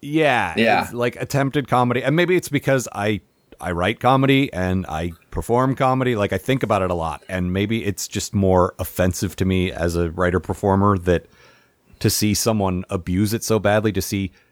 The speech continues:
Speaker 1: a character like Neelix who could
Speaker 2: Mm.
Speaker 1: conceivably be funny and just isn't.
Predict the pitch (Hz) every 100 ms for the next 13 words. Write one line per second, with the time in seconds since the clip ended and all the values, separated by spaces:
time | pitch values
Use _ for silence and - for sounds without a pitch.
0 | _ _ - 107 120 110 113 104 101 107
1 | 107 104 - 101 131 131 113 123 226 208
2 | 120 113 90 87 92 87 85 90 90 87
3 | - - 80 64 -